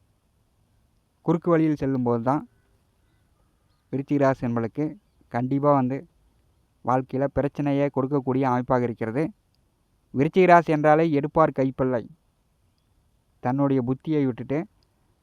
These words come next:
மற்றவர்கள் ஐடியாவை கேட்டு செயல்படுவது. அதனால வந்து சுய புத்தியுடன் செயல்படுங்க. நண்பர்களால் கேடு வரக்கூடிய வாய்ப்புகள் உண்டு. அதனால் வந்து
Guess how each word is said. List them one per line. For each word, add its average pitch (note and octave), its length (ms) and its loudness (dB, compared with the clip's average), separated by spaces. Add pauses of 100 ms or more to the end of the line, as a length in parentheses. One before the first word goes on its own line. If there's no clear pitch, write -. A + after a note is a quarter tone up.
(140)
மற்றவர்கள் D#3 680 2
ஐடியாவை D3 340 2
கேட்டு C3 260 -6
செயல்படுவது. B2 600 -2 (420)
அதனால B2 200 -4
வந்து C3+ 200 -2 (720)
சுய D3+ 200 0
புத்தியுடன் C#3+ 600 -2
செயல்படுங்க. B2 420 -4 (1600)
நண்பர்களால் D3 600 4
கேடு D3 220 -2
வரக்கூடிய C#3 460 0
வாய்ப்புகள் B2+ 460 -2
உண்டு. C3+ 260 -6 (340)
அதனால் B2+ 300 -4
வந்து D3+ 260 -4